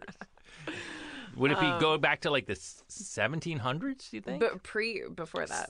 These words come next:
Speaker 1: Fifteen hundred? No, can't be fifteen hundreds.
Speaker 2: I don't, I th-, I don't know. But there, there's a
Speaker 1: Stag, are you saying it's Stag Head?
Speaker 2: It's called s-,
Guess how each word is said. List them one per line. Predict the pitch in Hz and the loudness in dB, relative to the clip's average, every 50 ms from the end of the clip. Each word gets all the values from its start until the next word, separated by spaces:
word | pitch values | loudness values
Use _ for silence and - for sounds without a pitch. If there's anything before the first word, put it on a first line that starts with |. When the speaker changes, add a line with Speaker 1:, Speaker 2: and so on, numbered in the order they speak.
| - - _ | -8 -4 _
Speaker 1:
Fifteen | - 185 190 - - 160 123 87 | 2 2 2 4 2 2 2 2
hundred? | 85 82 80 - - 117 147 | 0 -4 -6 -8 -4 2 4
No, | 165 143 104 76 73 82 - - _ | 4 6 4 4 0 -6 -12 -14 _
can't | - 175 160 127 - | 0 2 2 2 2
be | 92 80 | -2 -6
fifteen | - 107 87 - - 80 - 95 | -6 -10 -12 -12 -12 -14 -14 -12
hundreds. | - - - - - - - - - - - - _ _ _ - - - - - - _ _ _ _ _ _ _ - - | -14 -14 -16 -20 -20 -20 -20 -20 -20 -20 -20 -20 _ _ _ -20 -20 -20 -20 -20 -20 _ _ _ _ _ _ _ -18 -14
Speaker 2:
I | 180 190 226 320 - - | -12 -10 -10 -8 -6 -6
don't, | - - | -4 -2
I | - 208 | -2 -2
th-, | - - - - 190 190 - - - - | 0 0 0 0 -2 -4 -6 -6 -6 -4
I | - - | -4 -4
don't | 185 180 | -4 -4
know. | - - - - _ _ _ _ - - - | -6 -6 -8 -10 _ _ _ _ -20 -20 -4
But | 170 214 214 175 | 0 2 2 4
there, | - 208 196 196 196 185 | 6 6 6 6 4 2
there's | - 196 190 185 185 175 - | 2 2 0 0 0 -2 -2
a | - - 160 160 160 160 160 - | 0 2 4 4 4 4 2 2
Speaker 1:
Stag, | - - 131 135 147 165 151 | 2 4 4 6 6 4 4
are | 147 | 2
you | 131 | 0
saying | - - 156 151 147 | 0 0 0 0 -2
it's | - - | -4 -4
Stag | - - 123 131 156 165 - | 0 2 4 4 4 4 2
Head? | 151 160 170 185 175 156 - - - | 0 0 2 2 0 -2 -6 -16 -12
Speaker 2:
It's | - | -2
called | - 214 196 190 | 0 0 0 0
s-, | - - - - | -2 -12 -16 -16